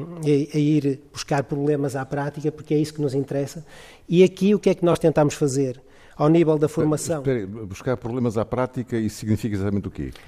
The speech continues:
Speaker 1: Significa que, por exemplo, quando f-, falamos da faceta da investigação,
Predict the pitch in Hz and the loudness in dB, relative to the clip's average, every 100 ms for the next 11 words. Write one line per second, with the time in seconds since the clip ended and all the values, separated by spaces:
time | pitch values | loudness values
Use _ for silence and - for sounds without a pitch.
0 | - - 151 156 156 190 175 160 - 165 | -12 -2 2 2 2 0 2 0 2 2
1 | 151 139 160 - - 143 147 135 165 131 | 4 0 -4 -20 -12 -2 -2 2 0 0
2 | 135 151 151 - - - 151 151 151 147 | -2 0 -2 -4 -8 0 0 0 -2 -2
3 | 151 160 156 147 135 - 143 139 131 135 | -2 0 0 0 -2 -2 -2 -2 -6 -10